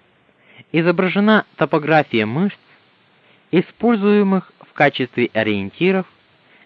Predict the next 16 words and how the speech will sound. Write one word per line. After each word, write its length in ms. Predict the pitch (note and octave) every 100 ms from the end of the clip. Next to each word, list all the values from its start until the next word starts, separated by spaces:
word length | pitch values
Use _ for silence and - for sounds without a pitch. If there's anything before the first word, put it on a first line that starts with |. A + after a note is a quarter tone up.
| _
для 220 | D#3 G#3
нахождения 720 | G3+ - D#3+ A2+ A#2 C3 C#3+
лестничных 720 | B2+ G2+ G2 A2 - - A#2+
мышц. 300 | A2 F2+ D#2+ _ _ _ _ _ _ _ _ _ -
Окрашена 680 | C#3+ F3 G3+ - F3+ F3 -
в 40 | -
темно-красный 760 | E3+ F#3+ F3+ - A2 G#2 - G#2+ -
цвет. 240 | E2+ D#2 _ _ _ _ _ _ _ _ _ _ _ _ _ _ _ _ _ _ _ _ _ _ _ _ _ _ _ _ _
На 140 | B2+ C3
рисунке 560 | B2+ - B2+ - B2 -
сто 200 | _ B2
двенадцатом 760 | A2 A#2 D3+ G#3+ - _ F2 E2 _ _ _ _ _ _ - _
изображена 760 | E3+ F3+ F#3 G3+ F#3 G#3 G#3 - -
пальпация 760 | F3 F3+ F3+ F3 - - A#2
передней 680 | - G#2+ B2 F3 E3+ F#3 F3+
и 100 | -